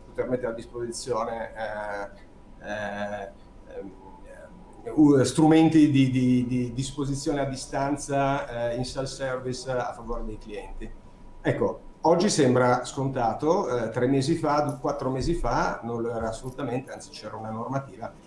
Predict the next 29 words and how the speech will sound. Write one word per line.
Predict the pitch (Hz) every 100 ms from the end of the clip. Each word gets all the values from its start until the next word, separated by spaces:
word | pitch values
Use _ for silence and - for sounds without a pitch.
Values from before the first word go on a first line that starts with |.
| -
che | 123
imponeva | 117 127 127 123
a |
tutte | 131 127
le | 123
compagnie | 123 123 131 120 127
di, | 113 101
di | 113
adeguarsi. | 104 107 117 104 98 - 107 - - - - -
Questo | 156 160
sul | 151 139
piano, | 135 127 127 123 123
sul | - 123
piano, | 131 127 123 120 117 117 117 - - -
eh, | 113 113 113 -
normativo | 135 131 131 131 147 143
per | 147 123 123
dire | 120
il | 120
senso | 117 131 127 123 120
del, | 113 113 117 117 117 - - -
del | 131 131
cambiamento. | 135 139 143 127 110 120 - 135
Un'altra | 143 147 -
cosa | 156 151 160 170 170
è, | 170 147 - 127
è | 117
stato | - 127 123
citato | 139 131 131 131 143 143 -